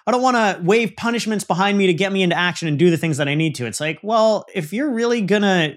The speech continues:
you know, not accept that you have some work to do and, and not use the tools that you need to, to get you into successful action, like, well, that's your choice,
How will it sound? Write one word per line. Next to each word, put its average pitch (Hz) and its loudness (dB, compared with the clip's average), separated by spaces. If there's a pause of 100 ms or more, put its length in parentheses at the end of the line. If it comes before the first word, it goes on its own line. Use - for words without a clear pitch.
you 143 -2
know, 131 0
not 135 0
accept 147 -4
that 131 -2
you 139 -2
have 131 0
some 127 -6
work 135 -6
to 196 -4
do 269 -2
and, 113 -2 (280)
and 135 -2
not 180 -2
use 196 2
the 220 0
tools 226 2
that 185 0
you 165 4
need 160 2
to, 214 0
to 185 2
get 160 -2
you 170 2
into 147 -4
successful 147 -4
action, 156 -4
like, 143 -4 (300)
well, 302 0
that's - 0
your 349 2
choice, 110 -2